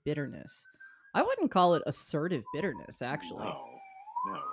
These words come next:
Speaker 2: I wouldn't call it assertive bitterness at all.
Speaker 1: No, this is smooth like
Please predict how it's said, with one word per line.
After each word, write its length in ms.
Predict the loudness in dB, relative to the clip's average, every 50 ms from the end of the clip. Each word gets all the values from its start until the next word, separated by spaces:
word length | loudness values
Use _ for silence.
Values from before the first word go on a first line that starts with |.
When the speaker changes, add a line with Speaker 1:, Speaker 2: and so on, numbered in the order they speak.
| -8
Speaker 2:
I 40 | -8
wouldn't 320 | -8 -8 -8 -10 -12 -14 -8
call 240 | -6 -4 -2 -2 -2
it 100 | -4 -6
assertive 440 | -6 -6 -4 -2 -2 -2 -2 -4 -6 -6
bitterness 540 | -8 -8 -8 -10 -10 -12 -14 -12 -12 -12 -12
at 360 | -12 -14 -16 -14 -12 -10 -8
all. 180 | -8 -8 -6 -6 -8 -8 -6 -6 -8 -8 -8 -10 -12 -8 0
Speaker 1:
No, 380 | 2 4 6 6 4 2 -2 0 0
this 160 | 0 2 4
is 200 | 2 2 2 0 -4 -8 -8 -10 -14 -12 -12 -12 -12 -14 _ _ -14 -12 -12 -12 -8 -6 -4 -4 -2
smooth 340 | 0 2 4 4 4 4 2
like 200 | 2 2 2